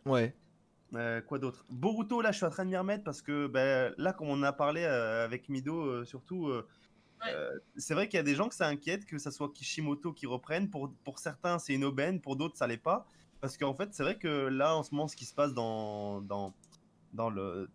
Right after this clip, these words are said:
Speaker 2: dans, dans le manga, euh, enfin, en scan, c'est, c'est, en, en vrai, c'est, c'est, c'est, c'est, c'est tr-, moi, je trouve ça très, très bien, quoi, ça, c'est, et,
Speaker 3: C'est
Speaker 2: et je trouve que c'est une très bonne direction. Et du coup, les gens, et le fait que Kishimoto reprenne à ce, peut-être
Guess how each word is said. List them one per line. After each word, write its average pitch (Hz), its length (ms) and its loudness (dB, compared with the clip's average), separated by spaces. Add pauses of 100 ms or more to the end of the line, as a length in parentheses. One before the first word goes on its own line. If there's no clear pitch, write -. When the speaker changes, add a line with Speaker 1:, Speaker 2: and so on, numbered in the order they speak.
Speaker 2:
dans, 71 120 -12 (100)
dans 104 80 -4
le 110 60 -4
manga, 117 520 2
euh, 104 200 4
enfin, 101 140 -2
en 98 120 0
scan, 139 420 0 (480)
c'est, 107 320 -6
c'est, - 220 -14 (120)
en, 107 160 -8
en 107 220 -6
vrai, 165 200 0
c'est, 98 300 -6
c'est, 92 340 -8
c'est, - 320 -14
c'est, - 260 -16 (440)
c'est - 200 -14
tr-, - 200 -10
moi, 135 120 4
je 143 60 0
trouve 139 120 -6
ça 123 100 2
très, - 200 -2
très 139 180 0
bien, 208 200 2
quoi, 156 140 0
ça, 139 280 2
c'est, 101 240 -6 (380)
et, 104 320 0
Speaker 3:
C'est - 340 -8
Speaker 2:
et 117 120 -2
je - 40 -8
trouve 190 120 2
que - 60 0
c'est 185 80 2
une 135 80 2
très - 260 -6
bonne 165 100 0
direction. 147 460 0 (260)
Et 123 80 -2
du 127 100 -2
coup, 208 120 -2
les 160 160 4
gens, 190 340 6
et 120 300 0
le 127 160 0
fait 175 160 0
que 147 80 -4
Kishimoto 160 600 -4
reprenne 147 460 -2
à 156 160 -2
ce, - 200 -14
peut-être 156 280 -6